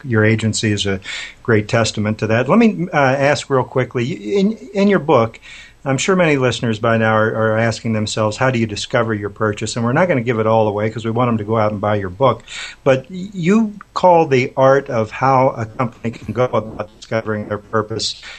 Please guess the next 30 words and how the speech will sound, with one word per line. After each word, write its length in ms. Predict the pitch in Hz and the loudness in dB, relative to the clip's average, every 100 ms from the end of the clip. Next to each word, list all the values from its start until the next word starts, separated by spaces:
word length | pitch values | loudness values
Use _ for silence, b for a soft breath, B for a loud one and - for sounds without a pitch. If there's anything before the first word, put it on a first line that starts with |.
| B | B
Uh, 580 | 117 110 110 107 104 107 131 | -2 2 2 2 2 0 0
in 160 | 120 | 0
your 120 | 117 98 | 2 2
book, 280 | 113 113 | 0 -2
you 80 | 120 | -4
describe 560 | 113 95 - 117 113 107 | -6 -8 -2 2 2 2
various 460 | 113 110 110 104 | 4 4 4 0
ways 320 | 113 110 110 104 | 0 2 2 -2
of 100 | 101 | -2
doing 300 | 113 113 110 | 0 2 2
this. 320 | 110 110 - | 2 2 0
And 220 | 113 113 B B - | 0 0 B B -2
I 60 | |
just 160 | 214 - | 0 4
wanna 160 | 190 | 4
take 240 | - 151 - | 4 2 2
the 80 | 120 | 2
last, 400 | 123 120 120 - - | 4 2 -2 -12 -4
uh, 520 | 120 110 107 113 127 - | 0 2 0 -2 -6 -2
couple 340 | 135 123 107 | -2 0 -4
that 180 | 104 120 | -4 -6
you 140 | 113 | -6
mentioned 360 | 110 113 - 110 | -2 -4 -4 -6
in 120 | 110 | -4
your 100 | 104 | -4
book. 320 | 101 107 104 | -2 -2 -2
One 320 | 110 123 139 | 0 2 2
is 160 | 117 107 | 0 -4
called 320 | - 120 113 | -4 0 0
Listen 540 | 104 120 - 123 113 | 0 -2 -2 -2 -4